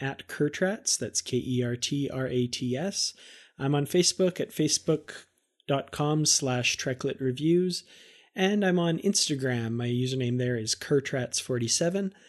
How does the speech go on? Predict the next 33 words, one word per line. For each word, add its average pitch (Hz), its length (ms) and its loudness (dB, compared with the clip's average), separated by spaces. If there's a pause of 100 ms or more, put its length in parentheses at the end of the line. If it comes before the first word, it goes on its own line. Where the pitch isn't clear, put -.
(260)
And 302 160 2
you 202 80 4
can 160 140 2
find 147 220 4
me 147 80 4
on 135 100 2
the 131 80 2
Babel 127 300 2
Conference 123 560 -2
talking 123 360 -2
about 123 300 -2
all 156 220 2
things 113 340 -4
Star 104 240 -4
Trek - 500 -10
twenty-four 165 540 4
seven. 104 420 -6 (960)
And, 160 360 2
uh, 160 280 2
Matthew, 185 640 2
when 175 180 4
you're 208 140 4
not 214 300 2
undercover 165 720 4
deep 147 340 -2
in 135 140 0
Klingon 147 440 -2
space - 460 2
trying 147 360 -2
to 117 40 -2
buy 135 300 0
surplus 143 560 0
weapons, 165 880 0